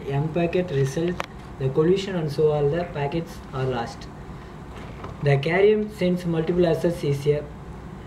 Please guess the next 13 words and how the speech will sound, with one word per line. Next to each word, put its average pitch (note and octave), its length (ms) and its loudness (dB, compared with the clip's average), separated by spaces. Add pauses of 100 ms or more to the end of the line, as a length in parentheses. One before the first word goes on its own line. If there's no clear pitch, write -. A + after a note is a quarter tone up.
(200)
media G#3 380 6
access F#3+ 260 -4
control C3+ 400 -4 (120)
protocol C3 380 0 (140)
in E3 160 4
which G#3 360 4 (140)
node G3 440 6
ver-, D3+ 240 2 (160)
verifies F3 540 4
the D#3+ 260 -2 (400)
absence F#3+ 640 -2 (960)
other F#3+ 360 4
traffic F3 480 0